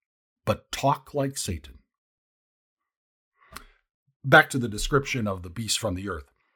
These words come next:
Because of the signs it was given power to perform on behalf of the first beast, it deceived the inhabitants of the earth. The beast from the earth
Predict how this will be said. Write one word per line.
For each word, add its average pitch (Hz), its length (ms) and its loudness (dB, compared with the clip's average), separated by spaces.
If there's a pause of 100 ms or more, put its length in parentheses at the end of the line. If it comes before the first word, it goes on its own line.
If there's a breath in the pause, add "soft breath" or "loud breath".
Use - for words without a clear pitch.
(340 soft breath)
Because 226 400 6
of 220 120 0
the 165 100 -2
signs 147 640 0
it 123 120 -2
was 110 180 -8
given 117 540 0
power 165 500 2
to 139 160 -2
perform 127 600 -2
on 110 160 -2
behalf 139 420 -4
of 117 80 -6
the 104 80 -8
first 175 400 -2
beast, 85 480 -8 (460)
it 175 200 4
deceived 165 520 0
the 123 160 -2
inhabitants 143 800 -4
of 123 120 -12
the 101 180 -6
earth. - 260 -14 (1080)
The 101 80 -4
beast 147 260 4
from 151 140 2
the 135 160 0
earth 123 360 -4